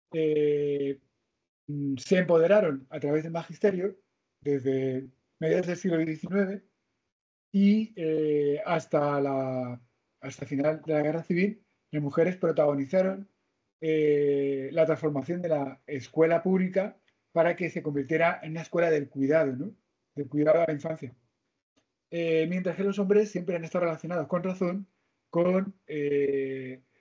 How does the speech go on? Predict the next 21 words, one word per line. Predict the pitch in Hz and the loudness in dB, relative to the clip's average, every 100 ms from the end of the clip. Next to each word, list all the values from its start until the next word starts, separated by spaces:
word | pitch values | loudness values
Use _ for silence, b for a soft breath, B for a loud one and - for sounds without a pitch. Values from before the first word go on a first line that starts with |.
| _ | _
el | - 160 156 | -2 0 0
ceño | - 190 185 | 0 2 2
fruncido, | 180 160 156 165 247 226 214 214 202 208 - _ _ _ | -2 -6 -6 0 2 4 6 6 4 2 -2 _ _ _
eh, | 165 165 156 151 151 151 151 147 143 147 - | -8 -2 2 4 4 4 2 0 -4 -8 -6
la | 170 165 | -2 0
amenaza, | 160 180 214 214 202 190 190 202 - _ _ _ | 0 0 0 2 2 2 -2 -4 -12 _ _ _
la | 175 | -4
disciplina, | 180 - 170 143 226 208 202 196 196 208 _ _ _ _ | -4 -4 -6 0 2 4 2 2 -2 -6 _ _ _ _
eh, | 165 160 156 156 151 156 _ _ _ _ _ | -8 -4 0 0 -2 -6 _ _ _ _ _
y, | - 202 214 226 220 | 2 4 4 2 0
eh, | 175 165 160 156 151 147 143 143 - _ - | 0 2 4 4 4 2 0 -4 -8 _ -10
y | 190 | -6
generalmente, | 175 180 185 196 202 208 | 0 0 0 0 2 2
pues | - 160 | 0 -6
además, | 156 151 180 185 | -4 -2 -2 -4
había | - 143 165 | -10 -6 -4
muchos | 160 160 | -4 -6
más | 160 180 | -6 -4
hombres | 175 131 | -4 -6
en | |
secundaria, | 123 160 170 160 170 160 202 | -6 -6 -6 -6 -4 -6 -8